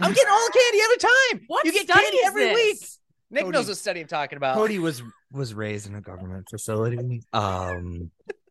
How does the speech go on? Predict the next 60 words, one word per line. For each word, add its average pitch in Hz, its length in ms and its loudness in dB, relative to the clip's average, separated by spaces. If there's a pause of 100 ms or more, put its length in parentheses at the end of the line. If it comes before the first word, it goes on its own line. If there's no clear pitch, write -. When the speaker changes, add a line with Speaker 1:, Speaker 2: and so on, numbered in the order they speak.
(420)
Speaker 3:
we 117 80 -6
don't 123 140 -2
talk 92 180 -10
about 92 180 -6
it 90 100 -6
a 90 60 -6
ton. 95 260 -2
Speaker 2:
That's 117 160 -2
why 226 120 2
he 226 100 -4
lives 214 220 -6
in 220 80 -6
a 202 60 -4
Dakota 190 340 -4
and 156 100 -6
constantly 165 400 -8
goes 156 140 -6
to 151 100 -16
jail. 151 400 -6 (160)
Speaker 3:
But 107 160 -4
yeah, 92 160 -2
he 98 140 -2
was 107 240 0
super, 87 800 -4 (100)
yeah. 87 300 -2
So, 117 280 0
like, 120 300 2
a 151 60 4
lot 156 240 6
of 185 100 2
things 185 200 6
where 156 120 4
he's 143 180 0
like, 135 160 2
you 277 80 4
know, 180 300 6 (100)
like, 190 220 -4
the 214 80 -4
study 294 340 0
we 151 160 -2
had 117 200 -6
to 117 40 -14
do. 92 320 -10 (220)
Just - 300 0
like, 170 180 0 (120)
yeah, 359 220 10
co-, 240 160 2
we 311 140 8
Speaker 2:
Oh, - 20 8
Speaker 3:
all 311 280 8
Speaker 2:
yeah, - 40 -6
Speaker 3:
did, 196 220 2
Speaker 2:
totally. 262 260 -4
Speaker 3:
we 262 80 2
all 262 160 6
did, 180 160 -2
like, 147 140 -2
little 139 240 -4
Speaker 2:
Totally. - 40 -16 (280)
Speaker 3:
studies - 0 -